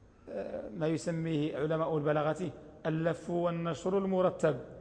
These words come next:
اللف والنشر المرتب. معنى النف-، اللف والنشر المرتب أن تذكر شيئين في الجملة الأولى ثم تذكر شيئين موافقين لهما في الجملة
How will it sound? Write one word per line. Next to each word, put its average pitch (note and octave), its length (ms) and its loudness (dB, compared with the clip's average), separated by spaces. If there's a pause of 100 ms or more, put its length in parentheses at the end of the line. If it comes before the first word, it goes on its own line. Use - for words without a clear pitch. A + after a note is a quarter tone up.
(640)
اللف E3 440 4 (540)
والنشر E3+ 600 6 (380)
المرتب. E3+ 600 6 (440)
معنى G3+ 200 6
النف-، A3 380 6
اللف G3 300 6
والنشر F#3 400 4
المرتب F3 420 4 (340)
أن F#3+ 100 4
تذكر F3+ 460 4
شيئين F3+ 600 4 (420)
في F3 120 4
الجملة F3+ 440 6
الأولى F#3+ 460 4 (380)
ثم G#3 260 6
تذكر G3+ 440 8
شيئين G#3 600 6
موافقين G3 840 8
لهما G#3 340 10
في G3+ 100 4
الجملة G3 540 6